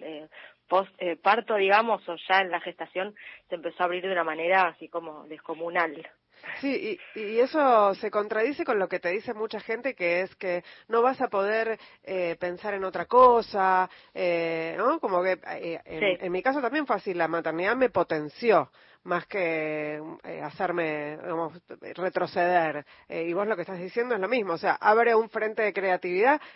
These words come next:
Speaker 2: que no estaba previsto.
Speaker 1: Totalmente. Yo, a-, en mi caso, la sensación, yo tenía en ese momento la sensación de no estar haciendo nada. Yo creo que eso viene de la mano de, como no es un trabajo reconocido, ¿no?
Speaker 2: Ujú.
Speaker 1: Como, o al menos en mi caso y en el de muchas,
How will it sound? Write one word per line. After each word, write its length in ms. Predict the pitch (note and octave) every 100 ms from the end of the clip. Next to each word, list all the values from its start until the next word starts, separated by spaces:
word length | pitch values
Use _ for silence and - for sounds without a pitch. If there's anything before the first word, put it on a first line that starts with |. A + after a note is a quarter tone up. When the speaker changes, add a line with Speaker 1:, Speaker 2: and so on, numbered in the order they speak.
| -
Speaker 2:
que 140 | A3+
no 80 | B3
estaba 280 | B3+ C4+ A#3+
previsto. 640 | F#3+ B3 A#3 - D3+ C#3 - _ _ _ _ _ _ _
Speaker 1:
Totalmente. 680 | - G#3 A3 A3 G#3 G3 G3 G3
Yo, 100 | A#3+ G#3+
a-, 160 | A3 G#3+ G#3
en 160 | A3 A#3
mi 100 | B3
caso, 340 | C4+ C4 D4+
la 300 | C4+ G#3+ G#3+ G3+
sensación, 600 | G#3+ A3 - A#3+ A#3+ - -
yo 100 | B3
tenía 360 | C4+ C4 C4+ A#3
en 80 |
ese 160 | G#3+ G#3
momento 340 | G3 G3 G#3
la 120 | A3 F3+
sensación 380 | F3+ F3+ G3
de 80 | G#3
no 80 | F#3+
estar 200 | F#3+ F#3+
haciendo 360 | F3+ F#3 F#3+ F3+
nada. 400 | F#3 F#3 G3 C4 - - -
Yo 100 | G#3
creo 180 | G3+ G#3+
que 80 | G#3
eso 180 | A3
viene 260 | G#3 G3+ G#3
de 100 | G3+
la 140 | F#3
mano 280 | F3+ F#3 G3+
de, 280 | F#3+ F3+ E3+ _ _ _
como 220 | - F3+
no 100 | F#3
es 100 | G#3
un 440 | A#3+ A3 G3+ F#3+ F3
trabajo 400 | E3+ F3+ G#3 A3
reconocido, 720 | G3 F3+ E3 - A3 G#3+ F#3
¿no? 220 | F3 F#3+ C4
Speaker 2:
Ujú. 100 | G#3
Speaker 1:
Como, 320 | F3+ F3 F3 - - - - -
o 220 | F3 F3
al 60 | F#3+
menos 240 | G#3+ G#3+
en 80 | G3+
mi 100 | F#3+
caso 340 | G#3 G3+ A3
y 140 | G#3 D#3+
en 60 |
el 120 | D3+
de 80 | D#3
muchas, 560 | E3 F#3 G3 F#3+ G3+ F#3+